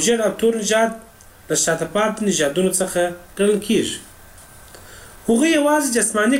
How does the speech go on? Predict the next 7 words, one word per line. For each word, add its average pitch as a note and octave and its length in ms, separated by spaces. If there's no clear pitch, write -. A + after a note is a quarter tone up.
کارونه A#3 340
سرته D#3+ 300
رسوي. G2 360
تور G3+ 280
نژاد C4+ 360
او A#3+ 80
ژیړ C4+ 160